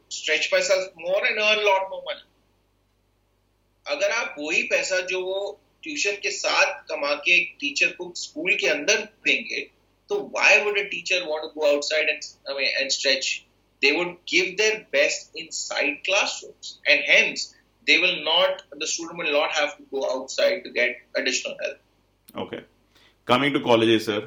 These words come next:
Speaker 2: आपने भी अभी फॉरेन यूनिवर्सिटीज का एग्जांपल लिया, प्रोफेसर्स का। अब इंडिया में गवर्नमेंट, अ, यूनिवर्सिटीज या कॉलेजेस में तो पे स्केल अच्छा है।
Speaker 1: हम्म,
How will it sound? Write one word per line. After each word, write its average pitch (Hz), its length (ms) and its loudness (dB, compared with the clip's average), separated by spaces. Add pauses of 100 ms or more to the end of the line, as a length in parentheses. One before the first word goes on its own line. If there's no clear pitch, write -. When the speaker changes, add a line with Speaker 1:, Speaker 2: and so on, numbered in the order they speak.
Speaker 2:
आपने 113 300 2
भी 123 120 0
अभी 123 260 2
फॉरेन 113 480 2
यूनिवर्सिटीज 107 540 0
का 120 60 4
एग्जांपल 107 380 2
लिया, 104 100 2
प्रोफेसर्स 104 460 -2
का। - 260 -6 (440)
अब 123 100 4
इंडिया 139 280 6
में 170 300 2
गवर्नमेंट, 156 480 4
अ, 151 120 8
यूनिवर्सिटीज 143 480 2
या 156 60 6
कॉलेजेस 135 380 2
में 147 160 0
तो 165 80 4
पे 123 180 4
स्केल 120 220 2
अच्छा 98 220 0
है। - 140 -2
Speaker 1:
हम्म, - 1120 -20